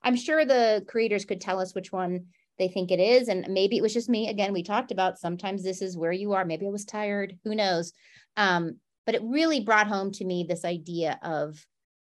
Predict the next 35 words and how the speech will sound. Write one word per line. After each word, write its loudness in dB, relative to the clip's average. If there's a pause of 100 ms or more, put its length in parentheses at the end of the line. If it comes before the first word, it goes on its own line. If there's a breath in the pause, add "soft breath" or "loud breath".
(140)
really 0
look 2
at 0
your 0
work. -2 (300)
Yes, 2
look -2
at -2
the 0
lava, 0
push -4
to -10
the 0
lava, -4
but -6
always 4
also -2
be -6
asking -4
at -10
some 0
point, 0 (360)
"What 4
is -2
this 0
movie? -2
Why 2
do 0
audiences 0
want -2
to -4
see -6
this -6
movie?" -4 (400 soft breath)
Um, -2